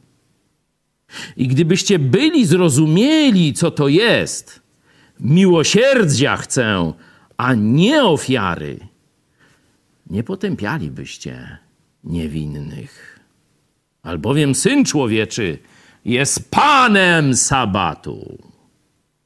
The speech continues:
I odszedłszy stamtąd, przyszedł do ich synagogi.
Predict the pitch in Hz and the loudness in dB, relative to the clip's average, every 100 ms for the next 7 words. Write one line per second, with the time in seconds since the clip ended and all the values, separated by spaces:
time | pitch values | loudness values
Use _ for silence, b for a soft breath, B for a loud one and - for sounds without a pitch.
0 | _ _ _ _ _ B B B B B | _ _ _ _ _ B B B B B
1 | - 87 117 - 202 - - 76 - 120 | -10 -4 -2 0 0 0 -4 -6 -4 -2
2 | 202 233 247 247 - - - 240 - 208 | 0 0 -2 -2 -6 -8 -2 0 0 -2
3 | 160 113 147 - - 160 151 - - - | -2 -2 -4 -6 -2 0 0 -6 -14 -14
4 | - 147 135 104 87 90 80 58 | -4 0 2 0 0 -2 -2 -6